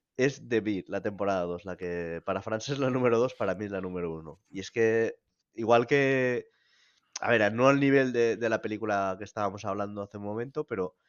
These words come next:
Pero sí que, sí que mueve sentimientos y muchísimo en esta serie. O sea, yo he reído, he llorado, eh, pf, no sé, he flipado. <laughs>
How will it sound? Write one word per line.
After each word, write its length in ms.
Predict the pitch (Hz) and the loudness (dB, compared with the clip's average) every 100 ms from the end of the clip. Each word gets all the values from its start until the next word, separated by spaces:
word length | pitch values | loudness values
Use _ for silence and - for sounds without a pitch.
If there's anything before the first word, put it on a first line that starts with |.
| _ _ | _ _
Pero 180 | - 113 | 0 2
sí 180 | 110 123 | 2 0
que, 380 | 151 151 147 143 | 6 8 8 6
sí 180 | - 135 | 0 0
que 160 | 151 | 4
mueve 280 | 143 139 135 | 4 2 2
sentimientos 880 | 127 127 123 117 107 113 131 156 170 | 0 -4 -4 -6 -4 -4 -2 -4 -4
y 40 | 101 | -10
muchísimo 520 | 98 107 113 131 147 | -12 -12 -12 -10 -8
en 80 | 107 | -10
esta 340 | - 107 95 | -10 -8 -6
serie. 320 | - 101 127 | -8 -8 -8
O 40 | 98 | -8
sea, 220 | - 87 | -4 -4
yo 160 | 90 101 | -2 -2
he 80 | 104 | 0
reído, 380 | 107 110 123 127 | 2 2 2 0
he 60 | |
llorado, 520 | 110 104 117 123 123 95 | 0 2 2 0 -2 -2
eh, 220 | 87 85 | -4 -6
pf, 280 | - - 107 | -10 -20 -18
no 120 | 101 | -18
sé, 180 | - 101 _ _ _ _ _ _ | -18 -20 _ _ _ _ _ _
he 100 | - | -12
flipado. 420 | 107 117 110 127 160 | -4 0 4 4 6
<laughs> 560 | 156 - 127 - - | 2 0 -6 -10 -20